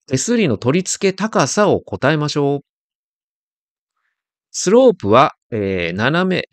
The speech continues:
斜面の床面から、階段は段花から測って、七百五十から八百ミリが目安です。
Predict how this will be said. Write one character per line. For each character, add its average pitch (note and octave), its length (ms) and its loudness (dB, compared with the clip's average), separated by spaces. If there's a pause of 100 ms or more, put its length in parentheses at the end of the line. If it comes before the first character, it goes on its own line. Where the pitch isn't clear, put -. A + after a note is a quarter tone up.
(140)
斜 G3+ 260 4
面 A2+ 120 0
の C3 140 0
床 G#2+ 440 0
面 C#3+ 320 -4 (160)
か F3 80 0
ら、 - 160 0 (480)
階 G3+ 140 4
段 G3+ 180 2
は G3 140 2
段 C#3+ 240 -2
花 D3+ 200 -2
か G3+ 120 2
ら C#3+ 100 2
測 G2+ 260 -4
っ - 20 -18 (120)
て、 B2+ 240 -2 (280)
七 C3 260 2
百 D3+ 240 0
五 A2+ 160 0
十 D3 260 0
か - 180 0
ら C#3+ 160 2
八 - 220 -4 (200)
百 F3+ 240 0
ミ D3+ 120 -2
リ C3 100 -2
が E3 140 0
目 G#2 120 -2
安 F#2+ 180 -4
で F2+ 100 -6
す。 - 200 -10